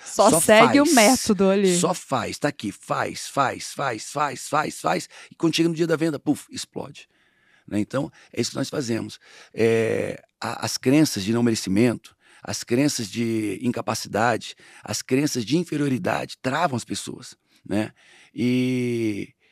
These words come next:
Speaker 2: e os seus traumas, e, e a gente pegou uma, uma, uma forma que a pessoa não tem que pensar, você só tem que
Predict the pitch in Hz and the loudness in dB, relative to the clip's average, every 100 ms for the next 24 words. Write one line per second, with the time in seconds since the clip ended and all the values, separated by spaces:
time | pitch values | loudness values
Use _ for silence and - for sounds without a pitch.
0 | _ _ 262 294 - 175 - 143 147 113 | _ _ -6 -4 -2 -2 2 2 2 -2
1 | 95 123 143 _ _ - 156 180 - _ | -4 -8 -8 _ _ 2 4 4 -2 _
2 | _ - 156 170 185 156 147 139 - _ | _ 0 0 2 -8 -4 -2 -4 -10 _
3 | - 139 147 135 - 156 170 123 - 151 | -20 -12 -2 -2 2 2 4 0 -2 -6
4 | - 233 - 302 - 165 - 107 92 _ | -4 -4 -4 -6 -2 -2 0 -4 -4 _
5 | _ - 127 147 147 - 185 - 208 | _ -8 -4 0 0 0 -4 -4 -8